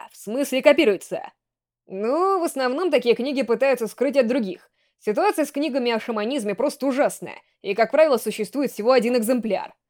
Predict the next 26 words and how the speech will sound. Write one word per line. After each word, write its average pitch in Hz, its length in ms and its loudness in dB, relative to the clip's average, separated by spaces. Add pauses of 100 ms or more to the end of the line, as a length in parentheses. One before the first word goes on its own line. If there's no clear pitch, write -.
(520)
Теодор 254 560 4
рефлекторно 254 640 0
закрыл 247 400 4
рот, - 240 -4 (360)
когда 220 340 2
получил 254 380 -2
ответ, 226 360 0
который 214 260 0
хотел. - 540 -2 (500)
На 196 120 -6
Восточном 285 520 2
континенте 226 600 -4
не 202 80 -6
существовало 247 600 0
магии 254 320 0
копирования. 208 840 -2 (340)
Более 233 320 2
того, 175 340 -4
в 185 100 -4
этой 339 220 2
части 294 300 -2
света 233 400 -2
общество 254 360 -4
было 247 180 0
весьма 254 240 -2
закрытым, 262 520 -2